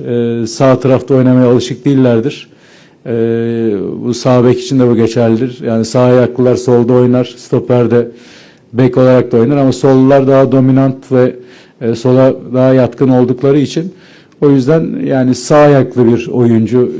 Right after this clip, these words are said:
düşünüyorum ki yani burada zaten, e,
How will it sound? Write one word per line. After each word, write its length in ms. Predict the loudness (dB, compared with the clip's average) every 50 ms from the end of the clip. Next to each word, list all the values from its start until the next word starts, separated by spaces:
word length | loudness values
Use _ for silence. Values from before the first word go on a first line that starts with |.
| -8
düşünüyorum 520 | -8 -8 -6 -4 0 2 2 2 2 0 -2
ki 220 | -2 -2 -2 -2 -2
yani 220 | -2 -4 -2 -2
burada 220 | -2 -2 0 0
zaten, 500 | 0 0 0 0 0 -2 -2 -2 -2 -4 -10 -14 -20 -20 -20 -20 -20 _ _ _ -8
e, 80 | -4